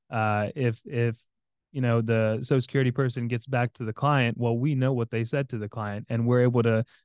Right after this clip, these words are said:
you know, be that soundboard with the client to say, "Here's what the consultant said. Here's what the expert said.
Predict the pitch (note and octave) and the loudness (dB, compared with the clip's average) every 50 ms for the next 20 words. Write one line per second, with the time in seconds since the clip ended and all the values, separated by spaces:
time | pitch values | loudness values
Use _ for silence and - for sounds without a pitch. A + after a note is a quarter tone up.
0 | _ _ _ C3+ A#2 A2+ A2 A2 A#2 B2 B2+ B2+ A2+ A2+ A2+ - - B2+ B2 B2+ | _ _ _ -2 0 0 2 2 4 4 4 4 4 2 0 -2 -2 0 2 2
1 | B2+ B2+ A#2+ A#2 A2+ A2+ A2+ A2+ A2+ A2+ G#2+ - B2+ B2 B2 A#2+ G#2+ - G#2+ G#2 | 2 2 2 0 0 0 -2 -4 -4 -6 -6 -2 0 0 0 0 -2 -4 -6 -6
2 | - A2+ A2 G#2+ A2+ B2+ C#3 D3 C#3+ D3+ D#3 D3+ D#3 C#3 - D3 C#3 C3 - D#3+ | -4 -4 -2 -2 0 2 2 2 2 0 -2 -2 -2 -2 -2 -2 -2 0 0 0
3 | D#3 C#3+ - B2+ A2+ A2 - - A2 A2 A2 A#2+ A#2+ C3 C3 C3 B2+ B2+ C3 B2 | 0 0 0 -4 -4 -4 -4 -4 -4 -4 -2 -2 -2 -2 -2 -2 -4 -2 -2 -2
4 | A#2+ B2+ C#3+ - - - B2 A2 A2 - - B2 A2+ A2+ A2+ | -2 -2 -2 -4 -6 -6 -6 -6 -6 -4 -2 0 2 2 0